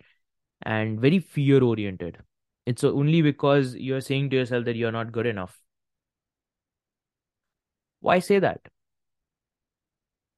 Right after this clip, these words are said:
Why? Right? And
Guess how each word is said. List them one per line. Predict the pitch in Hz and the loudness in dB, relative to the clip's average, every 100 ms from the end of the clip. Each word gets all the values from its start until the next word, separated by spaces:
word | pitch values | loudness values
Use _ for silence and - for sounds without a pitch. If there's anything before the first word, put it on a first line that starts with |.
| _ _ _ _ _ _ _ _ _ _ 139 | _ _ _ _ _ _ _ _ _ _ -6
Why? | 143 - _ _ _ _ _ _ _ _ _ _ _ _ _ _ _ _ | -6 -6 _ _ _ _ _ _ _ _ _ _ _ _ _ _ _ _
Right? | 117 120 120 _ _ _ _ _ _ _ _ _ _ | -6 -6 -8 _ _ _ _ _ _ _ _ _ _
And | 120 117 117 117 110 | -4 -2 -4 -6 -10